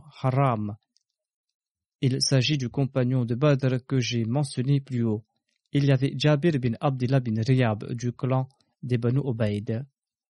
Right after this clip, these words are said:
Ces gens ont pris congé du saint prophète, paix soit sur lui, et ils ont informé le saint prophète, paix soit sur lui, que la guerre civile les avait affaiblis et qu'il règne une grande dissension à Yathrib.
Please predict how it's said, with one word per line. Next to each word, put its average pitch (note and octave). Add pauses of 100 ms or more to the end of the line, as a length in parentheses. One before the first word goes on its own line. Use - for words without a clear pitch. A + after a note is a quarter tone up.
(260)
Ces E3
gens F3+
ont C3+
pris G3+
congé D#3+
du C#3
saint D3+
prophète, D#3+
paix C#3
soit E3+
sur C#3+
lui, A#2 (840)
et D3+
ils C3+
ont B2+
informé D#3+
le C3
saint A#2+
prophète, B2+
paix B2
soit C3
sur B2+
lui, D#3+
que C3+
la A#2+
guerre C#3
civile C#3
les C3+
avait C3+
affaiblis C3+ (840)
et E3+
qu'il D#3+
règne C#3
une C3+
grande C3+
dissension C3+ (120)
à C3
Yathrib. C3